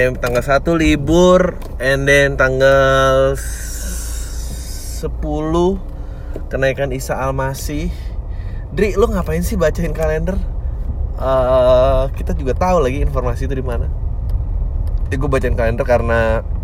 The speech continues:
mengisi waktu dan I don't know. Eh, gue lagi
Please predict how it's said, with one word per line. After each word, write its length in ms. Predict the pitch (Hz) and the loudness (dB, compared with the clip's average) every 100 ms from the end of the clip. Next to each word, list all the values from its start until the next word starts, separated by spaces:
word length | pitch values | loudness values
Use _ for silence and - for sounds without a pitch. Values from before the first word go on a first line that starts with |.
| - - - - - - - | -4 -4 -4 -4 -6 -6 -6
mengisi 400 | - 117 120 - | -4 -4 -4 0
waktu 320 | 120 110 - 131 | 2 2 2 -2
dan 320 | 110 104 110 - - - - - - | -2 -2 -6 -6 -6 -8 -8 -8 -6
I 80 | 98 | -4
don't 160 | 131 175 | -2 0
know. 160 | 180 - - - - - - - | -2 -4 -8 -8 -10 -10 -10 -6
Eh, 320 | 113 113 113 | -4 -4 -4
gue 180 | 117 131 | -2 0
lagi 320 | 123 117 117 | 0 -2 -4